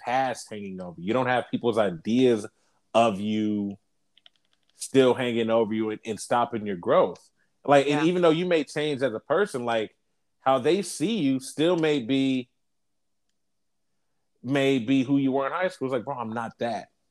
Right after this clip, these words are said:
Speaker 1: or something
Speaker 2: Right.
Speaker 1: you did. Like, case in point. So when I moved to Orlando,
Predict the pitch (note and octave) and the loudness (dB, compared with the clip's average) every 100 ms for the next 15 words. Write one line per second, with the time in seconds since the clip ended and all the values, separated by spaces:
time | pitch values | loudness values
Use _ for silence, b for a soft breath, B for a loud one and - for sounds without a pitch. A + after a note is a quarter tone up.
0 | - A#2 - C3 B2 A#2 A2 G2 C#3 C3+ | -6 -6 -2 -2 -2 -2 -2 4 6 8
1 | A#2 A2 G2+ - _ _ _ _ _ _ | 8 6 4 -4 _ _ _ _ _ _
2 | _ - G3 G3+ F#3 C3+ B2+ G2 - - | _ 4 6 6 2 2 2 0 -8 -20
3 | - - - _ _ _ _ - C3 C3 | -20 -20 -20 _ _ _ _ -6 2 4
4 | B2 A#2+ A#2+ B2+ D#3+ F#3+ D#3+ D#3 D3 C3+ | 4 0 -4 -2 -4 -4 -4 -4 -4 -6
5 | - - C3 B2+ B2+ B2 - A2+ G#2 G#2+ | -10 -6 -4 -2 -2 -6 -6 -4 -2 -4
6 | G2 E2+ - - | -8 -10 -14 -20